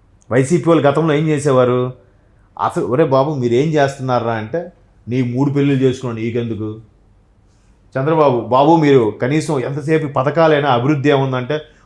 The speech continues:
ముసలివాడు నీకెందుకు?" అన్నారు. అదే ఆన్సర్ కాదు కదా. మీరు, "లేదు, మేము చేస్తాము, టైమ్ తీసుకుంటాం" అని చెప్పాలి. ఇప్పుడు వీళ్ళు కూడా, "మేము అలాంటివేం చేయలేదు,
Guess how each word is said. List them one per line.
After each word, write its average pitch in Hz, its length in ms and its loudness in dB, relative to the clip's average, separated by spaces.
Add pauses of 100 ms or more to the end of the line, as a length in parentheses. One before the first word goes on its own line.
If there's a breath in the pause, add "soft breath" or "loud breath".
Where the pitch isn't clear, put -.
(140)
ముసలివాడు 139 540 4
నీకెందుకు?" 120 640 0 (160)
అన్నారు. 101 280 -12 (500)
అదే 127 160 0
ఆన్సర్ 127 500 -4 (920)
కాదు 156 220 2
కదా. 90 440 -4 (160)
మీరు, 151 360 -2 (320)
"లేదు, 165 280 -4
మేము 110 120 -10 (100)
చేస్తాము, 160 380 -10
టైమ్ 170 300 -6
తీసుకుంటాం" 175 400 -8
అని 285 140 -8
చెప్పాలి. - 400 -8
ఇప్పుడు 104 220 -8
వీళ్ళు 175 240 0
కూడా, 131 380 0 (360 soft breath)
"మేము 156 240 0
అలాంటివేం 147 340 0
చేయలేదు, 143 540 0